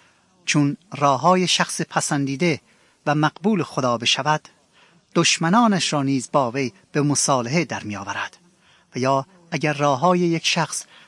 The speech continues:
پسندیده خداوند باشد، حتی به خاطر این نوع رفتارش دشمنانش مبدل به دوست خواهند شد. اموال اندک که با انصاف باشد بهتر است از دخل فراوان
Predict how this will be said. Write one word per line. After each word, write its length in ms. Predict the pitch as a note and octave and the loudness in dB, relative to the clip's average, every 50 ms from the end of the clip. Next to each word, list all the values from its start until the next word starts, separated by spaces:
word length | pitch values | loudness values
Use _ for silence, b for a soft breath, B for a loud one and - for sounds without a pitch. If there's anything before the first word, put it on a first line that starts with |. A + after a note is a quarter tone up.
| B _ | B _
پسندیده 760 | - E3+ - - - D#3 D3+ D3+ D3 D3 C3+ A#3 G#3+ G#3 G3 | -4 -2 -2 0 0 0 0 0 0 0 0 0 0 0 -2
خداوند 640 | - - - D3+ D#3 D3+ C#3+ C3 - F#3+ E3 C3 A2+ | -2 -4 -6 -2 0 0 0 2 0 0 0 0 -2
باشد، 400 | B2 A#2+ A#2 - - D#3 D3 C#3+ - b b b b b b b b b b | -2 -2 -2 -2 -2 -2 -2 -4 -6 b b b b b b b b b b
حتی 440 | - - - - - G3 F#3+ F#3 | -4 -4 -4 -4 -4 -2 0 0
به 140 | F3 D3+ - | 0 -2 -4
خاطر 360 | - - F3+ E3+ D#3+ - - | -4 0 0 0 0 0 0
این 160 | G#3+ A#3+ A#3 G#3+ | 2 4 4 4
نوع 180 | G#3 G3 F3+ | 4 2 0
رفتارش 680 | F3 E3+ D#3 - - F#3 E3+ C#3+ B2+ A#2 A#2 - - b b b b b b _ - | -2 -4 -4 -2 -2 0 0 2 0 -2 -4 -6 -10 b b b b b b _ -2
دشمنانش 760 | E3 D#3 - - E3 D#3+ F#3+ A3 G#3 F#3+ E3 D3 - - B B B B B B _ D#3+ | 0 0 0 0 0 0 0 2 2 2 0 0 -2 -4 B B B B B B _ 0
مبدل 520 | D3 C#3 C#3 B2+ - - D#3+ D3+ C#3+ B2 - _ _ _ | 0 2 2 0 0 0 -2 0 0 -2 -8 _ _ _
به 80 | _ D#3 | _ -8
دوست 460 | B2 A2+ G#3 A3+ F#3 - - - - | -4 0 0 0 2 0 -2 -2 -4
خواهند 320 | - - - A#2 G2+ G#2 G2+ | -8 -8 -6 -6 -6 -4 -4
شد. 320 | - - A2 G#2 G2+ A2+ - _ _ _ _ _ _ _ _ _ _ | -4 -4 -4 -8 -14 -20 -20 _ _ _ _ _ _ _ _ _ _
اموال 460 | C#3 C3 B2+ B2 D3 D3 C#3 C3+ C3 | -2 -2 2 2 4 4 4 4 2
اندک 540 | C3+ C3 B2+ B2+ B2+ D3+ D#3 D#3+ - - - _ _ _ _ - | 0 0 -2 -2 0 0 0 0 -2 -8 -16 _ _ _ _ -6
که 100 | - D3+ | -6 -2
با 260 | B2+ D#3 C#3+ C#3 C#3 - | 0 2 2 2 0 -2
انصاف 580 | D3 C#3 C3 - - - D#3 C#3+ C3 A#2+ - | -4 -4 -4 -4 -2 0 2 2 0 -2 -4
باشد 460 | - - C3 B2+ A#2+ - - D3 C#3+ - _ b b b b b b _ - | -4 -2 -2 -2 -2 -2 -4 -4 -4 -6 _ b b b b b b _ -6
بهتر 380 | D#3 D3+ - - - - F3 | -6 -6 -6 -6 -4 -2 0
است 280 | D3 C3 A#2+ - - - b b b b _ - | 0 0 -2 -4 -8 -12 b b b b _ -4
از 220 | D3 B2 G#2+ G#2 | -4 -4 -4 0
دخل 460 | - D#3+ D3 - - D#3+ D3 C#3 C3 | 0 -2 -2 0 -4 -4 -2 -2 -2
فراوان 840 | A#2+ - - - C#3 C3 A#2+ A2+ G#2+ C3+ C3+ C3 B2 A#2 A2+ A2 G2+ | -4 -4 -2 0 2 2 2 0 2 2 2 2 2 0 -2 -4 -6